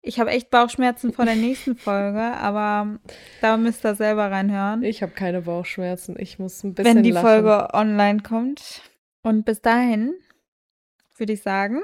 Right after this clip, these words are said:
Speaker 2: hört mal in unsere Playlist rein. Guckt auf Instagram vorbei, wenn ihr's habt. Oder auf Facebook. Und ansonsten hören wir uns nächste Woche wieder mit einer ganz wundervollen Folge. Wir haben ja gesagt,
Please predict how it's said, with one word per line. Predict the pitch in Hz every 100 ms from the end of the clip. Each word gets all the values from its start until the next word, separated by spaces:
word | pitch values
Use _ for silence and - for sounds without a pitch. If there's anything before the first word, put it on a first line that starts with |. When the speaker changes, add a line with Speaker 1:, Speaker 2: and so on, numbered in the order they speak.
| - _ _ _ _ -
Speaker 2:
hört | 214 208
mal | 202
in | 202
unsere | 196 190
Playlist | - 185 196 208 -
rein. | 208 233 285 _ _ _ _ _ _ -
Guckt | 233 208
auf | 202
Instagram | 196 202 220 202 208
vorbei, | 226 214 220
wenn | 214 220
ihr's | 220
habt. | 233 247 - - _ _ _
Oder | - 202 190
auf |
Facebook. | 190 202 208 208 240 254 _ _ _ _ _ _
Und | 202
ansonsten | 196 190 196 202 - 220 226 226 -
hören | 208 202
wir | 202
uns | 208
nächste | 208 202 180
Woche | 170 165
wieder | 160 165 170
mit | 175 185
einer | 175 _ _ -
ganz | 190 196 196 -
wundervollen | 175 170 170 - 165 160
Folge. | 180 - 139 143 170 214 - _ _ _ _ _
Wir | 202 202
haben | 214
ja |
gesagt, | 214 196 196 202 -